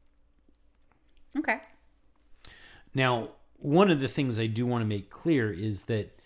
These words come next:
Speaker 2: at the very least, Jack and Jones, which is a clothing company,
Speaker 1: Mm-hmm.
Speaker 2: um, my understanding is they're actu-, they were not really a Haas sponsor. They were a Kevin Magnussen sponsor.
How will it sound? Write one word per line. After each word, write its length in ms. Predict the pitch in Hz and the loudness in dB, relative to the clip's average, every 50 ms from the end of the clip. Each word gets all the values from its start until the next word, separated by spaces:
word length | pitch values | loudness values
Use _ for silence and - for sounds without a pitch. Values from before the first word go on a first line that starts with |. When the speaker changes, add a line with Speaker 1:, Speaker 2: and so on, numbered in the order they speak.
| - - - - - _ - | -20 -20 -20 -20 -20 _ -2
Speaker 2:
at 200 | 127 123 123 - | -2 -2 0 -2
the 80 | 127 | -4
very 400 | 117 107 104 135 151 175 190 185 | -4 0 2 2 2 4 4 2
least, 600 | 151 131 127 127 123 127 123 - - - 113 104 | 2 0 0 -2 -2 -2 -4 -4 -8 -10 -12 -12
Jack 380 | 101 - 123 110 113 120 - - | -6 -4 -2 -2 -2 -4 -4 -4
and 220 | 120 117 113 107 | -4 -2 -2 -4
Jones, 600 | 95 95 101 101 104 101 101 98 95 92 92 - | -4 -4 -2 -2 -2 -2 -2 -4 -6 -8 -8 -10
which 160 | 104 95 - | -10 -8 -8
is 80 | 117 110 | -8 -8
a 40 | 117 | -6
clothing 360 | - 135 127 110 87 78 76 | -2 0 0 0 0 -2 -8
company, 440 | - - 73 - - 78 76 85 - - | -14 -16 -18 -18 -18 -18 -20 -18 -14 -14
Speaker 1:
Mm-hmm. 200 | 175 175 151 175 185 - - - _ _ | -12 -12 -12 -14 -16 -18 -20 -20 _ _
Speaker 2:
um, 300 | - 117 113 113 110 107 | -4 -2 -2 -2 -2 0
my 260 | 113 120 123 135 143 147 | 2 4 4 6 6 4
understanding 600 | 147 127 123 - - - 135 123 120 113 110 104 | 4 2 0 -4 -4 -4 -4 -2 0 0 0 -2
is 300 | 101 98 98 92 - - - - - - - - - _ _ _ _ _ - - _ - | -2 -2 -4 -4 -6 -10 -14 -20 -20 -20 -20 -20 -20 _ _ _ _ _ -20 -20 _ -12
they're 400 | 120 117 117 110 110 139 143 139 | -10 -6 -2 2 4 4 4 4
actu-, 600 | - 123 123 123 123 - - - 135 135 131 - - - - - - | 2 0 0 0 0 0 -6 -10 -10 -12 -12 -16 -20 -20 -20 -18 -8
they 140 | 107 123 127 | -4 -2 -2
were 240 | 123 131 143 170 165 | 2 4 4 4 4
not 240 | 165 156 139 - - - | 4 2 0 -2 -8 -10
really 460 | 131 127 127 131 120 120 107 98 95 | -4 0 0 2 2 0 0 -2 -4
a 0 | |
Haas 440 | 90 - - - 113 113 117 110 - | -8 -10 -8 -4 -4 -2 -2 -4 -6
sponsor. 640 | - - - 143 151 156 151 - - 185 180 - - _ _ _ _ - - _ - - - | -8 -4 -4 -2 -2 -2 -4 -6 -6 -6 -6 -8 -12 _ _ _ _ -20 -20 _ -20 -10 -4
They 80 | 123 127 | -2 -2
were 60 | 123 | -2
a 20 | 113 | -2
Kevin 260 | - - 104 101 101 | -2 -4 -4 -2 -2
Magnussen 500 | 101 101 95 87 78 69 - - - - | -2 -2 -2 -4 -6 -10 -14 -14 -14 -16
sponsor. 400 | - - - - - - - | -16 -16 -18 -20 -20 -20 -20